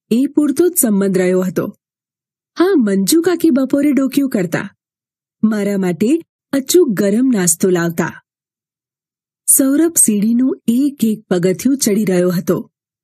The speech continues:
તો એમની આંખમાં વિષાદ ડોકાતો હું જોઈ શકતી. વિષાદ એટલે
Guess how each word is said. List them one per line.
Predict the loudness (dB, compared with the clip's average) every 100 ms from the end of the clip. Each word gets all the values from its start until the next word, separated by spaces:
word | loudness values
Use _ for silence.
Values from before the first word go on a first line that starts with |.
| _ _ _ _ _ _ _ _
તો | 0 2
એમની | 0 0 0 0
આંખમાં | -2 -4 -2 -2 -2 -4 -10 _ -2
વિષાદ | -2 -2 0 0 0
ડોકાતો | 2 0 0 -2 0 0
હું | 0 0
જોઈ | 2 2 2
શકતી. | 0 -4 -2 -2 -2 _ _ _ _ _ _ _ _ _ _ _ _ _ _ _ _ _ _ _ -4
વિષાદ | -2 -2 0 0 2
એટલે | 0 0 0